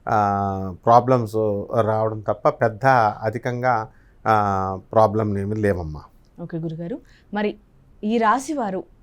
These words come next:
Speaker 2: ఎటువంటి పరిహారాలు చేసుకుంటే బాగుంటుందో తెలియజేయండి.
Speaker 1: ఈ కర్కాటక రాశి వారికి అష్టమ రాహు బాగుండలేదు కాబట్టి రాహు జపం చేసుకోవాలా, రాహు స్తోత్రాలు చదువుకోవాలా. రాహుకి కిలో పావు మినుముల్ని ఆవు పేడ రంగు ఉన్నటువంటి వస్త్రాల నుంచి పేద బ్రాహ్మణులకి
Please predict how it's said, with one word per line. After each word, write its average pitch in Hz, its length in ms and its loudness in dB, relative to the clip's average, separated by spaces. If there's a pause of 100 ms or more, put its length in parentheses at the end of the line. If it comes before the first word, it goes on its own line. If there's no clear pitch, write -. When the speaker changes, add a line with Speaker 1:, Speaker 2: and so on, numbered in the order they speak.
(120)
Speaker 2:
ఎటువంటి 262 320 0
పరిహారాలు 190 600 -2
చేసుకుంటే 170 360 -10
బాగుంటుందో 165 520 -6
తెలియజేయండి. 151 600 -8 (640)
Speaker 1:
ఈ 143 80 4
కర్కాటక 180 460 8
రాశి 180 280 4
వారికి 165 220 4
అష్టమ 151 280 0
రాహు 135 380 4
బాగుండలేదు 123 580 4
కాబట్టి 117 260 -2
రాహు 117 260 2
జపం 135 340 -4
చేసుకోవాలా, 123 400 -2
రాహు 110 260 0
స్తోత్రాలు 117 440 -2
చదువుకోవాలా. 110 580 -4 (400)
రాహుకి 175 540 8
కిలో 143 580 4
పావు 127 240 6
మినుముల్ని 139 500 -2 (340)
ఆవు 131 220 10
పేడ 156 280 8
రంగు 135 300 2
ఉన్నటువంటి 123 560 -4
వస్త్రాల 113 400 -2
నుంచి 120 280 -8
పేద 127 260 0
బ్రాహ్మణులకి 117 1000 -2